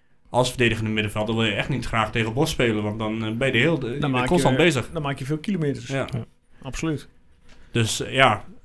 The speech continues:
Speaker 1: eh, wat, wat vind jij ervan? Wat ben jij het eens met
Speaker 2: Ja.
Speaker 1: de stelling van, eh, Ron?
Speaker 2: Nou ja, ik, ik ben het, eh, in, eens in zoverre. Ik denk als je, als je daar Dervisoglu of, eh, Ilic neer gaat zetten, die is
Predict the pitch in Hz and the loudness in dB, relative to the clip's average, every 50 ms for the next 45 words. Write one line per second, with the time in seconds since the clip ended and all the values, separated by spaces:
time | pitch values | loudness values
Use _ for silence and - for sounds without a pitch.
0 | - - - 160 156 160 - - - - 143 143 135 139 135 135 135 143 143 - | -20 -20 -18 -16 -14 -14 -12 -12 -12 -12 -12 -10 -8 -8 -8 -6 0 0 0 2
1 | - 151 151 175 180 160 131 120 104 98 - - - - _ _ _ _ _ - | 4 4 4 6 4 4 2 0 -2 -2 -6 -14 -18 -20 _ _ _ _ _ -20
2 | _ _ _ _ _ - 127 127 123 131 139 151 143 - 160 175 175 - 151 139 | _ _ _ _ _ -8 -6 0 4 6 6 6 6 6 4 4 4 4 2 2
3 | 135 - - 165 147 143 127 117 - 135 131 127 131 131 127 127 127 110 110 98 | 2 2 4 4 4 4 2 0 0 -2 0 0 2 4 4 4 4 2 0 -2
4 | - - - - - 196 180 165 160 160 175 196 180 185 208 190 175 156 147 147 | -6 -10 -20 -16 -6 -2 0 2 2 2 0 0 -2 -4 -4 -4 -4 -6 -4 -2
5 | 151 156 156 151 151 - 135 143 143 143 139 135 131 147 143 131 - - 151 160 | -2 -2 -2 -2 -8 -10 -6 -4 -2 0 0 -2 -2 -4 -4 -4 -4 -4 -4 -4
6 | 160 - 151 139 - 165 160 147 139 123 127 123 131 139 135 131 127 - 151 139 | -4 -4 -4 -4 -2 -2 -2 -2 -4 -4 -4 -4 -4 -2 -2 -2 -2 -2 -2 -2
7 | 135 135 127 - 131 131 139 127 127 123 123 120 120 135 135 131 - - - - | -2 -2 -2 -4 -4 -6 -4 -4 -4 -2 -4 -4 -4 -4 -6 -6 -6 -8 -6 -6
8 | 147 147 143 143 135 120 - 127 120 - - 127 123 123 - 165 170 165 165 - | -4 -4 -4 -6 -6 -8 -8 -12 -14 -12 -12 -12 -12 -10 -10 -6 -6 -6 -4 -4
9 | 135 123 117 - 123 - - - - - 127 127 127 127 123 - | -4 -4 -4 -8 -10 -10 -10 -10 -10 -8 -8 -6 -6 -6 -4 -6